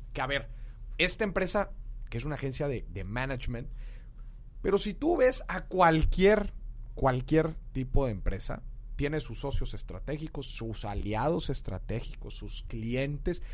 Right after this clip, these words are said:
y la forma en que lleva relaciones con todo ello... se les da seguimiento, se les da servicio al cliente,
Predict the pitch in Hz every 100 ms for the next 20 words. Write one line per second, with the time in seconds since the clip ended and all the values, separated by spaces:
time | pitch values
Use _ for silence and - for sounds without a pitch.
0 | - - 185 180 175 156 170 226 262 262
1 | 240 175 170 208 214 185 151 127 - 160
2 | 190 202 - 147 123 139 170 165 139 160
3 | 165 139 120 110 110 143 - 143 117 95
4 | 107 123 147 135 113 98 107 131 - 127
5 | 101 101 117 - 135 117 - 101 101 117
6 | 139 139